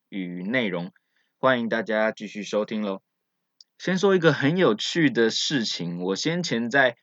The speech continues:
去年二零二零的八月底的时候，其实已经录过一个试播集了，还有一个小小的节目放在各大的 podcast 平台上面，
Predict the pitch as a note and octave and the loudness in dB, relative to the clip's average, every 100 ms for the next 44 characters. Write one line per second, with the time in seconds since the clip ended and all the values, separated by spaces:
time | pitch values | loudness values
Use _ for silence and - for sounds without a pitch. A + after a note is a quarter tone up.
0 | - - F3+ B2+ B2+ D3+ C3+ A#2+ C3+ A#2 | -8 -4 -2 -2 0 0 0 0 2 2
1 | G#2+ G#2+ G2+ C3 C3+ D3 D3 G#2+ - E2 | 0 -2 0 0 2 2 0 -2 -6 -12
2 | E2+ F2 - F#2 F#2+ G#2+ - _ _ _ | -6 -6 -6 -6 2 2 0 _ _ _
3 | - B2+ C3 D3 A#2+ G#2+ B2+ C3 D3 E3+ | -8 -6 -2 0 0 -2 -4 -4 2 2
4 | A#2+ D3 C#3 G#2+ A2+ A2 - A#2+ C#3 C#3+ | 2 2 2 2 0 -2 -4 0 2 2
5 | F#2+ G2 G2 - _ _ - - - B2 | 0 0 0 -2 _ _ -20 -8 2 2
6 | A2+ A2 G#2 - A#2+ B2 F#2 F#2+ G2 F#2+ | 2 0 -2 0 0 0 -2 -2 -4 -4
7 | A2+ - A2 G#2 G#2 - G#2+ G2 G2 F2+ | -4 -6 -8 -4 -6 -4 -6 -2 -2 -2
8 | - G2+ F#2+ G#2+ F#2 - - G2 F#2+ F2+ | -2 0 0 -2 -4 -6 -10 -10 -8 -6
9 | G2 F2+ F2+ | -6 -4 -6